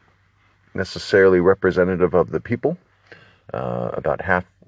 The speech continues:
the Senate is Republicans, and they represent about something like forty, thirty-five to forty percent of the population.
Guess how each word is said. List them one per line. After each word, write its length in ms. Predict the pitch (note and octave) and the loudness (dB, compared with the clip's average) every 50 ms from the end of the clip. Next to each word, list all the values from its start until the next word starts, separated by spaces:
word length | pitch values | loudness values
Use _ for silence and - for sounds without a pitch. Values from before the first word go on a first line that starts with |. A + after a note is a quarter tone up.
| _ _ _ _ | _ _ _ _
the 80 | - | -16
Senate 480 | - - - F2+ E2+ D#2+ D#2+ - - - - - _ _ _ _ _ _ _ _ _ _ _ - | -10 -4 0 0 0 0 -4 -8 -12 -20 -20 -20 _ _ _ _ _ _ _ _ _ _ _ -8
is 360 | - D2+ D2 C#2 - - - | -6 -6 -6 -6 -8 -8 -8
Republicans, 760 | D2+ E2 - - C3+ A2+ A#2 G2 - D2+ D2 F2+ F#2+ - - | -8 -8 -2 0 0 0 0 0 -2 -4 -4 -6 -8 -10 -8
and 120 | F2 D2+ D2 | -8 -6 -6
they 60 | D2+ | -4
represent 560 | C#2+ D2+ D2 - - D#2 - D2 C#2+ C#2 - | -4 -4 -4 -4 -6 -8 -8 -8 -8 -8 -10
about 480 | - - D2+ D2+ D2+ D2 - - - - _ _ _ _ _ _ _ _ _ _ _ _ _ _ _ _ _ _ _ _ _ _ _ _ _ | -6 -2 0 0 0 0 -2 -8 -16 -20 _ _ _ _ _ _ _ _ _ _ _ _ _ _ _ _ _ _ _ _ _ _ _ _ _
something 380 | _ - - - C2 - D#2 C2 | _ -14 -12 -10 -8 -8 -8 -8
like 160 | B1+ B1 - | -8 -10 -12
forty, 560 | - - - F2+ F2 E2+ D#2+ E2 E2 D#2+ D2 - - _ _ - - - _ _ _ _ _ _ _ | -14 -8 -4 -2 -2 -2 -2 -4 -6 -8 -10 -14 -18 _ _ -20 -20 -20 _ _ _ _ _ _ _
thirty-five 520 | E2+ E2+ E2+ D#2 - - D2+ D#2 D#2 - | -2 -2 -2 -2 -2 0 0 0 0 -4
to 40 | - | -8
forty 280 | - - E2+ E2 E2+ D2+ | -8 -6 -4 -4 -4 -6
percent 560 | - - E2 - - F2 E2 E2 - - - _ _ _ _ _ _ _ _ _ _ _ _ _ _ _ _ _ _ _ _ _ _ _ _ _ _ _ _ - | -8 -10 -10 -8 -6 -6 -6 -8 -10 -16 -20 _ _ _ _ _ _ _ _ _ _ _ _ _ _ _ _ _ _ _ _ _ _ _ _ _ _ _ _ -8
of 140 | D#2 - | -8 -8
the 80 | - - | -8 -8
population. 760 | - - F2 D#2+ - E2 D#2 F2 F#2 F2+ - - - D2+ D2+ | -4 -2 -2 -2 -4 -2 0 0 0 0 -2 -6 -10 -12 -12